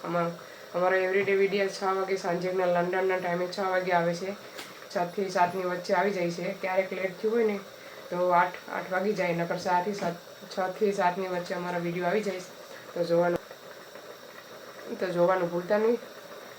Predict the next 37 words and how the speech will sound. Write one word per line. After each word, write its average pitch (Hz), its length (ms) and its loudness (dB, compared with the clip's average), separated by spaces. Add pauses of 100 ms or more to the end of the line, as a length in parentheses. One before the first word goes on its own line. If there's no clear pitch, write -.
(140)
તો 170 80 -6
જોઈ 170 180 6
લેજો 202 280 2
ને 196 80 2
સપોર્ટ 185 360 0
એ 196 60 4
કરો 208 240 4
અમને. 220 240 2 (340)
તો 170 80 -6
ચાલો, 190 380 2 (680)
અમારા 175 280 2
વે-, 170 320 6
તમને 190 220 4
અમારી 185 260 2
રેસીપીના 180 480 -2
વીડિયો 185 220 -2
સારા 175 220 2
લાગે 180 220 -2
તો 180 140 0
લાઈક 175 300 2
કરતા 202 260 2
જાઓ. 220 220 2 (360)
તો - 60 -12 (120)
ચાલો, 180 220 2
આગળ 175 240 4
મળીએ 190 500 0
મગનું 170 260 -2
શાક 170 260 -2
કેવી 170 200 0
રીતે 170 180 -2
બનાવવું. 170 420 -2 (720)
ચાલો, 175 220 -2
તો 175 160 -6
નાખી 170 280 -4
દઈએ 165 200 -2
તેલ 190 220 0
પહેલાં. 202 260 -2